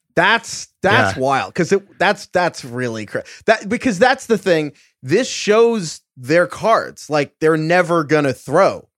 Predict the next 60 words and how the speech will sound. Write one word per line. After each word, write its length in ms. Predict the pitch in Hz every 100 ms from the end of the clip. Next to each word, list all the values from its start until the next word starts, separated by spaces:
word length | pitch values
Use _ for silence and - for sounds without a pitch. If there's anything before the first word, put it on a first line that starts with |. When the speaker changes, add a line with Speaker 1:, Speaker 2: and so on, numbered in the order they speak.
| _ -
Speaker 1:
ever. 400 | 185 117 95 - _ _ _ 160
Unless 320 | 160 240 220
Mariota 400 | 220 196 190 175
gets 220 | 143 -
hurt. 260 | 135 110 - _ _ _
Speaker 2:
This 160 | 180 233
is 140 | 285
what 120 | 233 233
I've, 240 | 208 170
this 180 | 180 220
is 120 | 220
what 80 | 247
I'm 60 | 202
talking 240 | 196 214
about. 180 | 151 120
You 120 | 151
guys 200 | 190 190
last 260 | 165 170 -
week 180 | 160 156
were 180 | 131
like, 340 | 123 127 110 -
"Oh, 60 | 165
I 180 | 170 175
like 220 | 135 139
Carson 280 | 113 101 -
Smith. 240 | - 95 117
I 40 |
like 220 | 127 131
this 140 | 107 -
guy. 240 | 90 76
This 160 | 104 -
guy's, 320 | 117 92 -
you 120 | 127
know, 60 | 98
he's 180 | 92 -
tough. 460 | - 120 98 - _ _ _ _ _ _ _
He, 100 | 120
he 160 | 104 117
likes 160 | - 254
Speaker 1:
That's 120 | -
Speaker 2:
to 60 |
Speaker 1:
not 140 | 320 294
what 100 | 233
I 20 |
Speaker 2:
run 160 | 165 180
the 100 | 156
Speaker 1:
said. 100 | 156
I 60 |
Speaker 2:
ball." 140 | 160 175
Speaker 1:
said 160 | 208
that 160 | 196 190
they 120 | 208
were 140 | 190 185 214 -
<laughs> 240 | - _ -
Speaker 2:
You 100 | 151
know, 300 | 139 123 127
he's, 220 | 151 127
he's 200 | 208 165
got 200 | 151 165
the 200 | - 135